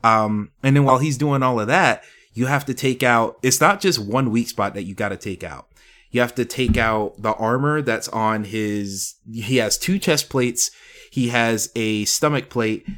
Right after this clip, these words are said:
he has triceps, biceps,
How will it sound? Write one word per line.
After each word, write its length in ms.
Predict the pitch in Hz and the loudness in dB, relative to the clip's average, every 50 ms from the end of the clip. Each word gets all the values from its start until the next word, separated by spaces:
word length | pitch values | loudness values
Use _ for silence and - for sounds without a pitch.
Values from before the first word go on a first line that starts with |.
| - - - - | -14 -18 -20 -16
he 200 | - - 120 113 | -10 -8 -6 -6
has 560 | 113 117 113 113 113 107 107 104 101 - - - _ _ _ _ _ _ - | -4 -4 -2 -2 0 -2 -2 -2 -4 -6 -10 -10 _ _ _ _ _ _ -10
triceps, 640 | - - 123 127 135 139 - 151 147 143 147 - - | -4 -2 0 0 0 0 2 2 2 2 0 -4 -6
biceps, 800 | 117 104 110 113 117 - - 131 120 117 - - - - - | -2 0 2 2 2 0 0 0 0 0 0 0 0 0 2